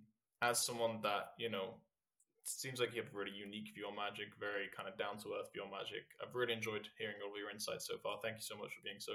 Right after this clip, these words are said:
candid and, and sharing everything that you have. Um, my final question is for you, where,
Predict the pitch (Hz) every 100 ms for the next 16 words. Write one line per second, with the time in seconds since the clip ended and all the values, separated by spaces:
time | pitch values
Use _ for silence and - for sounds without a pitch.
0 | 101 101 101 107 101 104 _ - 123 113
1 | 107 104 - - - - - 104 101 -
2 | - - - - _ _ _ - 110 104
3 | 104 - - _ - 139 135 127 117 117
4 | 107 - - 113 139 139 117 131 139 139